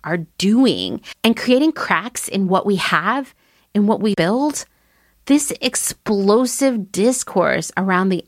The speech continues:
ethics of secondhand reselling is creating cracks that can break us into factions, that can make it easier to ignore us,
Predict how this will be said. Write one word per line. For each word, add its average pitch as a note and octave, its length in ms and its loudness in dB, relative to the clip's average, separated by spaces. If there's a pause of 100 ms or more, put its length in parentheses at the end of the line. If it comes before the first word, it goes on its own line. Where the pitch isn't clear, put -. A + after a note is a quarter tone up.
(120)
ethics A3 440 -2
of G#3 140 -2
secondhand G#3 760 -2
reselling G3 760 -2 (480)
is A3+ 200 2
creating B3+ 880 0
cracks - 760 -4 (640)
that A3 140 -2
can A#3 240 -2
break A3+ 340 -2
us B3+ 240 -2
into A3 420 -2
factions, - 1120 -6 (500)
that A#3 140 2
can A#3+ 160 2
make B3 160 2
it - 240 0
easier C4+ 460 2
to G#3 180 -2
ignore G3 540 2
us, C4 280 0